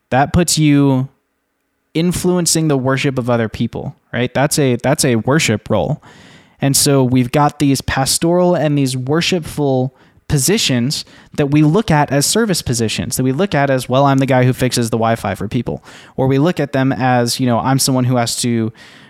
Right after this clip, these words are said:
do whatever other people ask all the time." And that,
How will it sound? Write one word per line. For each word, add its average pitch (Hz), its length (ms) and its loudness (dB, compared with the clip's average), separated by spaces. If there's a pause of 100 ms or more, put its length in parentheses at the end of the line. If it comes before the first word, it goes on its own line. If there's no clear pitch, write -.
(140)
do 185 200 0
whatever 160 320 4
other 143 140 2
people 131 300 0
ask 120 260 0
all 117 100 0
the 113 60 0
time." 107 400 -2 (480)
And 135 460 0 (280)
that, 143 640 0